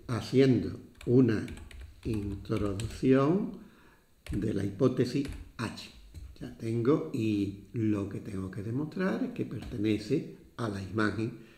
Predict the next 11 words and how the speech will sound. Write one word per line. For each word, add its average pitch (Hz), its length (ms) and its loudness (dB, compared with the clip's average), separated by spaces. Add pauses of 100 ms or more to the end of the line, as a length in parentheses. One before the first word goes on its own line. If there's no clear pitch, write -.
(340)
de 107 200 2
la 95 80 0
unión. - 240 -8 (920)
La 120 200 6
hipótesis 185 760 2 (500)
H 185 500 4 (320)
<clears throat> - 1500 -6
es, 135 480 6 (580)
lo 117 340 6
que - 100 -2
tengo 151 680 4